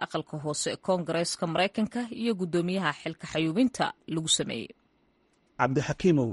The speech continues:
Speaker 2: guddoonka aqalka hoose ee Koongareeska waxaa la aasaasay sanadkii kun toddoba boqol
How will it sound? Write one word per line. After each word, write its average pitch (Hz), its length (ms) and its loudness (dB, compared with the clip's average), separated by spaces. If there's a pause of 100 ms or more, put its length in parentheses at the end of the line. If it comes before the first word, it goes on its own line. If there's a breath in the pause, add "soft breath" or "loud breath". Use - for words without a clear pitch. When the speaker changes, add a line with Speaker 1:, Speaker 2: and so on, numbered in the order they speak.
(300)
Speaker 2:
guddoonka 139 600 2
aqalka 139 500 -2
hoose 110 480 -2
ee 113 200 -2
Koongareeska 120 600 0 (600)
waxaa 147 220 2
la 123 200 2
aasaasay 110 500 0
sanadkii 127 680 0 (140)
kun 151 280 2
toddoba 120 460 0
boqol 123 460 0